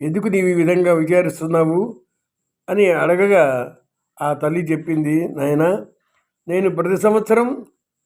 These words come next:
తిరుమల క్షేత్రం వెళ్ళి స్వామివారి బ్రహ్మోత్సవాలు చూసేటువంటి అలవాటు నీకు తెలుసు కదా, కానీ వయసు పడి, పైబడినందువల్ల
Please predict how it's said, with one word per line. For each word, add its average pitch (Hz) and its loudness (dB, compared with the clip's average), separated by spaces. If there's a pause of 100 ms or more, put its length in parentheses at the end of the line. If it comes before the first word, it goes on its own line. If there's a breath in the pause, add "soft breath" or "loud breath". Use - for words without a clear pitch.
(180)
తిరుమల 226 2
క్షేత్రం 196 0 (140)
వెళ్ళి 156 -2 (440)
స్వామివారి 202 0
బ్రహ్మోత్సవాలు 185 2
చూసేటువంటి 160 -2 (140)
అలవాటు 165 2
నీకు 147 -2
తెలుసు 160 0
కదా, 185 2 (560)
కానీ 180 0 (380)
వయసు 190 -2
పడి, 165 2
పైబడినందువల్ల 160 0